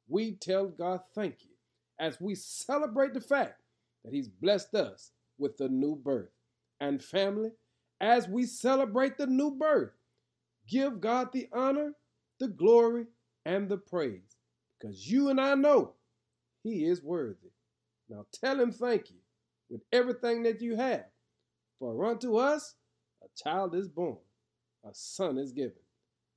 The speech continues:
The government will rest on his shoulders, and he will be called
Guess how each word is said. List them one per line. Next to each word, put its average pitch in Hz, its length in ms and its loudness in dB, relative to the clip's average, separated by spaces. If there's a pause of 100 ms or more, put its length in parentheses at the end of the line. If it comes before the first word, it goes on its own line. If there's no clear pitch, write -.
The - 220 -6
government 156 280 -2
will 175 140 -2
rest 190 300 -2
on 202 140 -2
his 214 140 0
shoulders, - 520 -4 (480)
and - 80 -20 (120)
he 208 120 -4
will 214 220 2
be 220 180 -4
called 160 380 -4